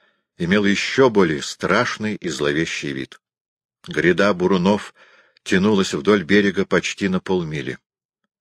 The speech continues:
За грядой кипела белая пена — а воздух был весь насыщен испарениями и брызгами. За ними смутно, будто подёрнутая дымкой, едва просвечивала линия берега.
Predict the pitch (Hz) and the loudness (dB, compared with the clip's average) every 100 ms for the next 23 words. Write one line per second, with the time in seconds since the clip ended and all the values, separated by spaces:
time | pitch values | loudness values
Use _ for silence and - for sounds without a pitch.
0 | _ _ 90 92 87 95 101 117 - 104 | _ _ -4 -2 2 2 4 2 2 -2
1 | 113 117 110 85 110 107 107 _ - 90 | 2 2 2 2 2 4 2 _ 0 0
2 | 71 65 60 _ _ _ _ - 78 71 | 0 -6 -14 _ _ _ _ -2 0 2
3 | 104 90 90 85 98 73 101 - 98 - | 0 0 -4 0 0 2 -2 0 -4 -2
4 | 104 98 - 90 95 - 85 82 101 98 | -4 -4 -4 -4 -4 -4 0 0 0 0
5 | 95 92 92 92 76 87 76 65 73 65 | -2 -2 -6 -8 -2 -2 -2 -8 -10 -10
6 | - _ _ _ _ _ _ - 82 90 | -16 _ _ _ _ _ _ -8 0 2
7 | 120 113 - 92 117 123 113 95 107 - | 2 -2 -4 0 0 0 -2 -2 -2 -4
8 | - 104 98 80 110 107 101 98 87 76 | -2 2 2 4 4 2 -2 0 0 2
9 | 113 117 117 104 78 80 78 110 - 107 | 0 0 -4 -2 -2 -2 0 -2 -2 -4
10 | - 95 113 110 104 104 92 98 98 95 | -2 -2 -2 -4 -2 -2 -2 -2 0 -2
11 | 87 95 85 73 - - | 0 2 2 -2 -6 -12